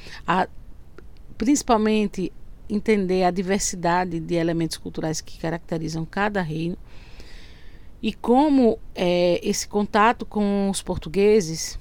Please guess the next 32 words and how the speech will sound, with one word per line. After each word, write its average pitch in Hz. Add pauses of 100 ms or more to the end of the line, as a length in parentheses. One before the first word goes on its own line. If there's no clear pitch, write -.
(140)
né, 165
e 175
o 185
estabelecimento 190
das 170
relações 165
baseadas 165
na 165 (760)
escravização 185
de 202
povos 175
africanos 185
foi 196
extremamente 226
forte 180
e 196
resultou 190
num 185
impacto 180
muito 220
grande 175 (600)
em 175
algumas 170
regiões, 160
como 175
é 165
o 165
caso 156
do 170
Reino 170
do 196
Congo. 131